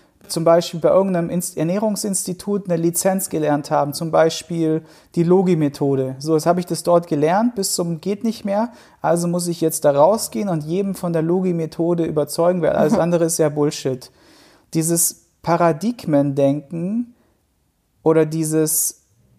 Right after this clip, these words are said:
Speaker 1: One-Way-Denken oder dieses Ausschließlichkeitsdenken, das ist echt nicht, äh, das ist nicht gut. Das haben wir jetzt
Speaker 2: Mhm.
Speaker 1: schon ka-, kapiert.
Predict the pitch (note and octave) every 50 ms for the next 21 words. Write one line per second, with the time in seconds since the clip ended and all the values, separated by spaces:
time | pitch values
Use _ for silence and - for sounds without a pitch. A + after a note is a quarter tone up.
0 | _ _ _ _ _ _ _ _ _ - D3+ D3+ F#3 G#3+ A#3 A#3 F#3+ D3+ C#3+ C#3+
1 | C#3+ C#3+ C#3 C#3+ C#3+ D#3 D#3 - - F#3 F#3 E3 D#3+ D#3 D#3 D3+ D#3 D#3 D3+ D3+
2 | D3 - - - - - A#3 - - - E3+ D#3 - D#3 D3 - - - D3+ C#3+
3 | C#3+ C#3+ - - D#3 D3 D3 D#3 D3+ - F3 E3+ E3+ E3+ D#3+ D3+ - E3 D3+ -
4 | - F3 F3+ F3+ - - F3 E3+ E3 - - - - E3 D#3+ D#3+ D#3 D#3 D3+ D3+
5 | D3 C#3+ - - _ _ _ _ _ _ _ _ _ - D3+ D#3+ F3 E3+ - F#3
6 | F3 E3 - - F#3+ E3 C#3 C3+ - - - - - - - - F3+ F3+ E3+ D#3+
7 | D#3+ E3+ E3 D#3+ - - D#3+ - - D#3 D#3 - F3 D#3+ D3+ C#3 C#3 C#3+